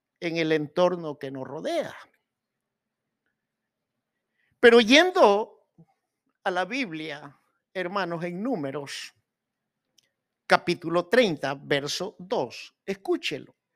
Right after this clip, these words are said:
Números treinta, capítulo treinta, verso dos dice, oiga bien, cuando alguno, dice, oiga bien, dice, cuando alguno hiciere voto a Jehová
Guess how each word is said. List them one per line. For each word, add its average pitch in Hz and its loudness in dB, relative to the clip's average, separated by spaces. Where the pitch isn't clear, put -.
Números 214 -2
treinta, 196 -6
capítulo 185 -8
treinta, 175 -8
verso 147 -6
dos 175 -2
dice, - -2
oiga 156 2
bien, 254 0
cuando 240 8
alguno, 240 6
dice, 160 -10
oiga 170 -4
bien, 220 -6
dice, 156 -10
cuando 226 0
alguno 170 -2
hiciere 196 0
voto 247 4
a 226 2
Jehová 160 -4